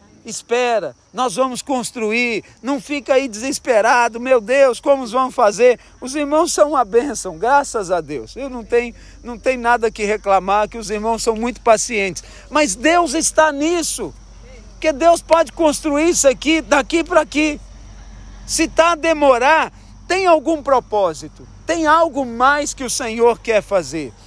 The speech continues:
Outro ponto que precisamos entender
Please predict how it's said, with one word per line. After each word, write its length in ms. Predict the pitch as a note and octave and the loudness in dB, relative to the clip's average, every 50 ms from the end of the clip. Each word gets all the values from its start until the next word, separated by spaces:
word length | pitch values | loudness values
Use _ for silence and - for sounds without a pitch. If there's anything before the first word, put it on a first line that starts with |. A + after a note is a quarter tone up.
| - - - - - - - - | -20 -20 -20 -20 -20 -20 -4 4
Outro 440 | - D4+ G4 G4 - - D#4 C#4 G3 | 4 6 6 4 2 0 -2 -2 -2
ponto 500 | - - D4+ E4 F4 E4 D4+ - A#3+ G#3 | 2 4 4 6 6 4 2 -2 -8 -8
que 160 | - B3+ B3 | -8 -8 -4
precisamos 720 | - C4+ C#4 C4+ - - C4 G#3 G#3 C4+ C#4 C4+ C4 G3 | 2 2 2 2 2 -2 -4 0 2 2 2 0 -4 -6
entender 680 | A#3+ C4 B3 - A#3 A3+ G3+ F#3+ F3 B3 C#4+ C#4 A#3+ - | -6 -6 -4 -2 -2 -2 -2 -2 0 2 4 4 2 2